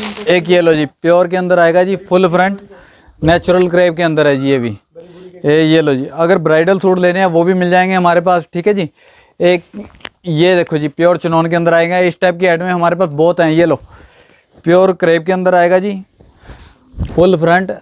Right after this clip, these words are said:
range भी reasonable है और चीज़ें भी एक से एक मिल जाएंगी यहाँ पर। ये लो जी,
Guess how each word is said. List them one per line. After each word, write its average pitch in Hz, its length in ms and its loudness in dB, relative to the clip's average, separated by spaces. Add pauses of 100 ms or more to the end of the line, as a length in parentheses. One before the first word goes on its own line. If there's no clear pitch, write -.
range 180 320 0
भी 214 120 2
reasonable 196 500 2
है 214 100 2
और 196 180 2
चीज़ें 190 340 -2
भी 196 100 2
एक 185 160 0
से 185 140 0
एक 170 100 -2
मिल 170 180 -4
जाएंगी 143 280 2
यहाँ 135 140 2
पर। 123 300 -4
ये 151 160 2
लो 151 140 0
जी, 123 140 -8